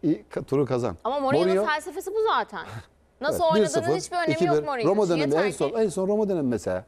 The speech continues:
Speaker 1: Olsun, kazanalım, bir sıfır olsun, iki bir olsun. Yani kaybetmeyelim. Ama bugün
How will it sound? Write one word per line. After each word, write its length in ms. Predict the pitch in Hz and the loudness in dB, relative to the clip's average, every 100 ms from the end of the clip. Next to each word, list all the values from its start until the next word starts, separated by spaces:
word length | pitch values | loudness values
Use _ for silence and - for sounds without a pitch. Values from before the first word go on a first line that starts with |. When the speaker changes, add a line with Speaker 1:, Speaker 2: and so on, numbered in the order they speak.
| - | 0
Speaker 1:
Olsun, 440 | 220 196 - 214 | 2 2 -4 -6
kazanalım, 560 | - 180 185 160 185 180 | -2 0 2 2 0 0
bir 100 | 180 | -2
sıfır 260 | 160 156 | -2 0
olsun, 280 | 113 104 175 | 0 0 -4
iki 200 | 143 175 | -4 0
bir 80 | 175 | 2
olsun. 360 | 131 107 190 190 - - _ - | 2 0 -4 -4 -12 -20 _ -6
Yani 120 | 117 | -2
kaybetmeyelim. 640 | 165 170 180 151 131 202 - _ _ - | 0 0 -2 -2 -4 -4 -8 _ _ -4
Ama 200 | 143 147 | -2 0
bugün 300 | 160 160 | 0 -2